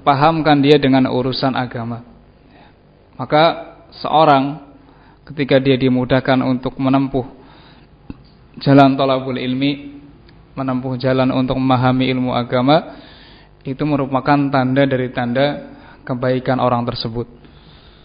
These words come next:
Dan thalabul ilmi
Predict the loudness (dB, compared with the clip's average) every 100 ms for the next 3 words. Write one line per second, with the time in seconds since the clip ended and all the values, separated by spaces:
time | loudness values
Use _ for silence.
0 | -20 -20 _ _ _ -16 -14 -14 -16 -18
1 | -20 -18 -18 -18 -20 -20 -20 -20 _ _
2 | _ -4 0 0 2 4 4 4 0 2
3 | 0 0 -2